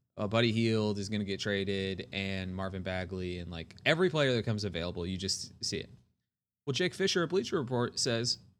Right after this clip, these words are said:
he reported the other day that the Kings wanna compete with their current roster despite its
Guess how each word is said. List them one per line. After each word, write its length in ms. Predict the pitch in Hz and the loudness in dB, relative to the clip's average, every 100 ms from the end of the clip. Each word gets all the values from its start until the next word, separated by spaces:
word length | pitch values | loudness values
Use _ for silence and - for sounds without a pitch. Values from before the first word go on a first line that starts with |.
| _ | _
he 140 | 156 180 | 0 0
reported 400 | 160 131 131 123 | 2 2 2 2
the 80 | 127 | 2
other 120 | 120 | 2
day 200 | 156 160 | 2 0
that 200 | 113 107 - _ _ _ _ - | 0 -2 -6 _ _ _ _ -4
the 100 | 120 | -4
Kings 500 | - 175 196 185 - - | 0 0 2 0 -2 -4
wanna 200 | 143 143 | -4 -2
compete 460 | 131 120 - 170 156 | -2 -2 -2 -6 -4
with 160 | 123 | -4
their 140 | 113 104 | -4 -4
current 440 | - 156 175 160 | -4 -4 -4 -4
roster 600 | 117 127 151 - - - - - _ _ | -2 0 0 -4 -6 -10 -14 -20 _ _
despite 440 | 123 - 135 127 120 | -4 0 2 2 2
its 220 | 110 | 0